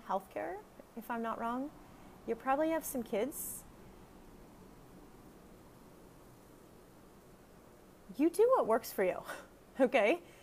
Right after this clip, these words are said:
Without expectation of, of counting miles, of tracking miles, of, of hitting distances, of hitting paces. No, no, no. Your season of life is, is to get through. You wanna stay moving,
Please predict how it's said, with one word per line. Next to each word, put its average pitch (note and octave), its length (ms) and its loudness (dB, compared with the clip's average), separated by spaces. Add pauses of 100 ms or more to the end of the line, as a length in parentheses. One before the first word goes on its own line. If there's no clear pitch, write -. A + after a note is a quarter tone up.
(360)
Without C#4 380 6
expectation C#4 800 2 (160)
of, G3+ 360 6 (1500)
of G#3 220 4
counting C4 560 2
miles, A#3 460 6
of - 120 -8
tracking A#3 500 4
miles, G#3+ 540 4
of, E3 140 0 (340)
of F3 180 0
hitting C4 440 6
distances, B3 640 0
of F3 100 0
hitting A3+ 320 2
paces. B3 440 2
No, A3 160 0
no, A3+ 120 0
no. G#3 280 -2 (400)
Your A3+ 100 4
season D4 380 2
of G#3 160 -2
life F3+ 340 4
is, G3+ 260 2
is F#3+ 220 -4
to - 140 -4
get F#3 320 0
through. F3 300 0 (680)
You G3+ 100 -2
wanna F#3 280 0
stay B3 240 2
moving, G#3 520 2